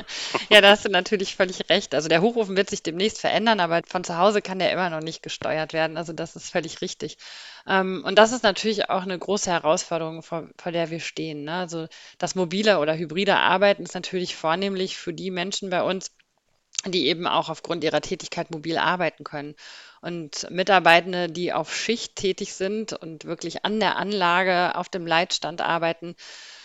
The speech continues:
die können natürlich nicht, äh, mobil arbeiten. Jetzt wissen wir aber, dass das für die auch gar nicht die Frage ist. Also die meisten Beschäftigten in der Produktion, denen ist das völlig klar, dass ihr Arbeitsplatz in der Produktion ist und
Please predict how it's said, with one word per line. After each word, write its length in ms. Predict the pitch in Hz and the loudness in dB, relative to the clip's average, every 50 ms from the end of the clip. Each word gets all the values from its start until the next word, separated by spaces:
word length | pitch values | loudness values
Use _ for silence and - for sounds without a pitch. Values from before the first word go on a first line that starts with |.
| - - _ _ - | -20 -20 _ _ -4
die 180 | 190 190 - | -4 -4 -4
können 280 | - - 208 190 190 196 | -2 -2 -2 0 0 0
natürlich 500 | 196 190 - - 208 196 208 196 - - | 0 0 2 2 2 2 2 0 -2 -2
nicht, 400 | 190 208 220 - - - - - - - - - - | 0 0 0 0 -2 -6 -8 -6 -6 -6 -6 -4 -4
äh, 180 | 165 165 156 | -4 -4 -4
mobil 380 | 156 160 160 147 151 160 156 - | -6 -8 -8 -6 -6 -4 -4 -2
arbeiten. 600 | - 151 160 160 156 156 156 - - 147 151 151 _ _ - _ - - | -2 0 0 0 0 -2 -2 -4 -8 -12 -14 -14 _ _ -20 _ -8 -6
Jetzt 200 | 185 - - 175 | -6 -6 -2 -2
wissen 220 | 202 214 - 247 226 | -2 -2 0 0 2
wir 120 | 214 - | 6 6
aber, 420 | - 175 202 202 202 202 190 - - - | 8 8 8 8 6 6 4 2 -2 -4
dass 220 | - - 180 - - | -4 -4 -4 -2 -4
das 300 | 196 180 - - - - _ | -4 -6 -6 -8 -12 -14 _
für 240 | - - - 190 165 | -16 -10 -8 -8 -6
die 280 | 160 190 190 202 - - | -6 -6 -4 -4 -4 -4
auch 220 | - 156 - - | -6 -8 -6 -4
gar 140 | 160 160 175 | -4 -4 -4
nicht 180 | 185 - - | -4 -8 -10
die 80 | - 165 | -14 -14
Frage 360 | - - 165 170 190 180 165 | -8 -2 0 0 2 2 0
ist. 180 | 120 131 - - | -4 -4 -6 -8
Also 180 | 160 156 160 | -8 -8 -8
die 180 | 151 165 165 160 | -8 -8 -8 -8
meisten 440 | 165 165 160 170 180 - - 196 185 | -6 -4 -2 -2 -2 -4 -6 -6 -6
Beschäftigten 520 | 185 - - 196 - - - 185 - - | -4 -4 -4 -4 -4 -6 -8 -12 -10 -10
in 120 | 165 185 190 | -6 -4 -4
der 80 | 196 | -4
Produktion, 500 | - - 180 175 175 - - 180 180 185 | -4 -4 -6 -6 -6 -6 -6 -6 -4 -2
denen 200 | 175 170 165 170 | -2 -2 -2 -4
ist 140 | 175 - - | -6 -4 -2
das 140 | 147 151 - | -2 -2 -2
völlig 320 | - 180 180 175 156 - | -2 -4 -2 -2 -4 -6
klar, 380 | - - 170 180 196 196 165 135 | -6 -2 0 2 2 2 2 0
dass 320 | - 151 160 - - - - | 0 -4 -4 -6 -10 -16 -12
ihr 520 | - 175 170 175 180 175 180 185 180 170 - _ _ _ _ - | -6 -4 0 2 2 2 2 0 -2 -6 -10 _ _ _ _ -6
Arbeitsplatz 1200 | 180 160 165 175 170 175 170 175 - - - _ - - 165 175 185 - - - - - - _ _ _ _ | -2 -2 0 0 0 0 0 0 -4 -8 -14 _ -2 0 0 0 0 -4 -10 -16 -16 -16 -18 _ _ _ _
in 200 | - 185 180 170 | -6 -6 -2 0
der 80 | 165 160 | 0 0
Produktion 640 | - - 180 165 165 165 - - - 165 185 185 - | 0 -4 -6 -8 -8 -8 -10 -8 -6 -6 -6 -6 -6
ist 240 | - 151 - - - | -8 -10 -10 -10 -12
und 240 | - 160 160 156 | -14 -14 -14 -16